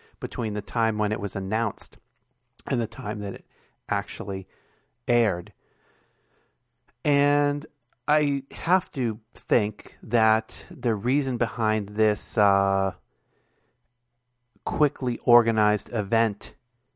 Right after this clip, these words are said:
ahead of the Iowa caucuses is because Bernie had caught up to Hillary in the polling, in much of the polling in Iowa,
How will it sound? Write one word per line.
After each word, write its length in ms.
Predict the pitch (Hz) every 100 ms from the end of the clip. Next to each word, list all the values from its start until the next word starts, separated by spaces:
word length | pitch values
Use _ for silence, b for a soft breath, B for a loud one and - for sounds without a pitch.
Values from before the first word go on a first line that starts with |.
| _ _
ahead 280 | - 107 120
of 120 | 110
the 140 | 95 107
Iowa 300 | 104 104 101
caucuses 720 | - 151 170 - - 98 - -
is 160 | 117 113
because 680 | 127 117 - 170 160 123
Bernie 500 | - 113 101 95 95 - _ _ _ _
had 240 | - 107 -
caught 280 | - 113 107
up 240 | 107 - -
to 240 | - 98
Hillary 460 | - 120 110 98 95
in 120 | 98
the 80 | 95
polling, 520 | - 120 117 95 92 - _ _ _
in 200 | 113 98 -
much 300 | 110 120 -
of 60 | 101
the 80 | -
polling 420 | - 95 92 92 b b b b b b _
in 140 | 113
Iowa, 460 | 104 101 95 98 95